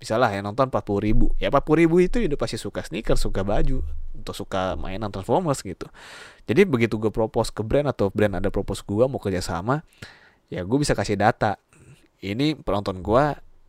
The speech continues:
yang nonton ini ya emang yang mereka target lu gitu, target brand lu. Jadi ya sekali lagi itu yang bikin lu bisa bertahan di sini ini. Makanya mungkin kalau lu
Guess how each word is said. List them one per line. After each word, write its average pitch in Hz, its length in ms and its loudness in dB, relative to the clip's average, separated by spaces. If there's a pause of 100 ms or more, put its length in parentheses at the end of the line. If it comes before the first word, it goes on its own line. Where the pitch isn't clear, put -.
(260)
yang 98 160 -6
nonton 95 240 -6
ini 117 320 -6
ya - 80 -10 (800)
emang 101 320 -2
yang 95 80 -4
mereka 120 400 0 (400)
target 190 320 0
lu 147 240 8
gitu, 101 240 0
target 95 240 0
brand 107 320 4
lu. 110 320 2 (880)
Jadi 107 480 2 (560)
ya 85 480 0 (160)
sekali 90 240 -2
lagi 113 320 2
itu 143 160 2
yang 113 160 0
bikin 104 160 -4
lu 120 80 0
bisa 113 160 0
bertahan 101 480 -4
di 95 80 -6
sini 101 240 -6
ini. 107 80 -6
Makanya 156 240 -4
mungkin 240 240 -6
kalau 120 240 0
lu 117 80 2